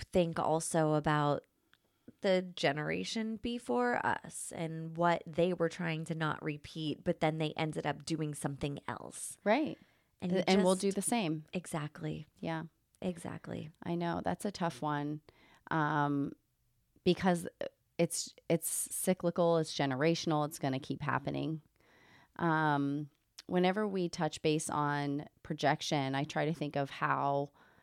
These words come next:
Speaker 2: projection plays a role for me. And I, I know, in fact, that a lot of times if I have a really strong feeling of, like, blame f-, on someone, um, usually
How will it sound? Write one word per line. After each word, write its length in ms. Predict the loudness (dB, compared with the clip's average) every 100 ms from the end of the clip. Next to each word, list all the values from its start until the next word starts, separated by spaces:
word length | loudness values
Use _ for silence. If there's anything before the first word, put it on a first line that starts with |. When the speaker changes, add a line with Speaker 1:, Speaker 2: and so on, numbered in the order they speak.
| _
Speaker 2:
projection 480 | -4 0 2 2 0
plays 320 | 0 2 2 2
a 60 |
role 240 | 2 2 2
for 220 | 0 0
me. 500 | 2 2 2 2 0 -4 -20 _
And 160 | -2 0
I, 120 | -2 -6 _ _ _ _ _ _ _ 0
I 120 | 2
know, 680 | 4 4 4 2 0 -2 -8 _
in 120 | -4 0
fact, 500 | 2 0 -2 -6 2
that 120 | 4
a 60 | 4
lot 240 | 2 2
of 60 | 2
times 240 | 0 -2
if 100 | 0
I 40 | 2
have 80 | 2
a 120 | 0 -4 -16 _
really 640 | 4 6 6 4 0 -4 -8
strong 840 | -6 -6 -6 -2 2 4 2 0
feeling 800 | -6 -4 -2 -2 -2 -2 0 -2 -6 -4
of, 280 | -2 -2 -2
like, 280 | -6 -6 -12 _
blame 640 | -2 0 -2 0 -2 -2 -6
f-, 200 | -18 -20 _
on 200 | 2 2
someone, 560 | 2 0 0 0 -2 -2 -6 -12 -20 -20 -20 -20 _ 2
um, 280 | 4 2 0 -10 _
usually 800 | 2 4 4 0 0 0 0